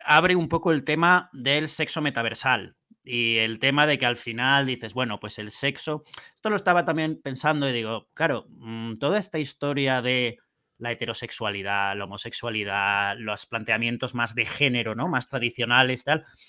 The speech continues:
Claro, esto con el metaverso, en el momento en el que tú tienes un avatar, esto se va a tomar por culo.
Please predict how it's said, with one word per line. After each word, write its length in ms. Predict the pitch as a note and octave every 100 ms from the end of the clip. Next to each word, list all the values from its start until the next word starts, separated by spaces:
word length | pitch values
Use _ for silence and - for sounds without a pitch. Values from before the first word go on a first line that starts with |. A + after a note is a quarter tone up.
| - _ _ -
Claro, 180 | G#3+
esto 220 | C#3 - A3+
con 120 | G3
el 80 | E3
metaverso, 500 | D3 C3 C#3 D#3 F3+
en 60 |
el 60 | C#3+
momento 300 | A#2+ B2 D#3+
en 60 |
el 60 | D#3+
que 80 | C3+
tú 100 | C3
tienes 260 | C3 A#2+
un 60 | B2+
avatar, 480 | A2 G#2+ G#2+ A#2+ - _ _ - -
esto 160 | _ G3+
se 80 | F#3+
va 80 | A#2
a 20 |
tomar 200 | A2 G#2
por 140 | -
culo. 320 | C3 D3+ -